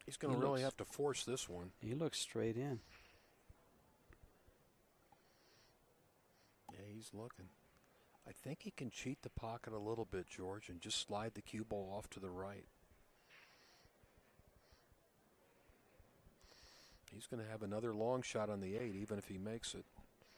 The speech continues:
Speaker 1: And we saw what happened last time.
Speaker 2: <laughs> He did get into some trouble, didn't he?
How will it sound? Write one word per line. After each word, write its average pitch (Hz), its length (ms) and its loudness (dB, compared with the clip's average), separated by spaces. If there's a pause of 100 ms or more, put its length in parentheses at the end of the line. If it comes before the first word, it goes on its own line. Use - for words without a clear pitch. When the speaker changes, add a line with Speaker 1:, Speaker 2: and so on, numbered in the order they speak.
(180)
Speaker 1:
And 98 120 -10
we 101 80 -6
saw 110 220 2
what 104 180 0
happened 104 400 -2
last 113 320 -2
time. 90 320 -6 (1300)
Speaker 2:
<laughs> - 400 0
He 107 160 8
did 98 220 2
get 101 120 4
into 95 140 2
some - 240 -2
trouble, 101 280 2
didn't 90 240 -2
he? 90 80 -6